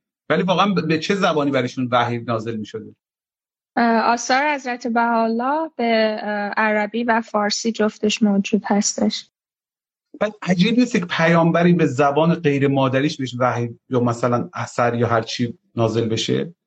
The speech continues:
Speaker 2: اه، چرا عجیبه؟ خب مثلاً خیلی از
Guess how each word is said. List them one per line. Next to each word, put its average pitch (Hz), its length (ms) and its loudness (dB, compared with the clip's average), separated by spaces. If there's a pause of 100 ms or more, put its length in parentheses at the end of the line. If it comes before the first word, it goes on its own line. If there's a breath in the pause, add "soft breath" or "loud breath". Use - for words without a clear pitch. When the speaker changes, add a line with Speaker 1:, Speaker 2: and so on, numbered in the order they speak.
(1080)
Speaker 2:
اه، 220 260 -4
چرا 240 320 2
عجیبه؟ 247 500 0
خب 254 200 -4
مثلاً 226 240 0
خیلی 247 260 0
از 247 220 -2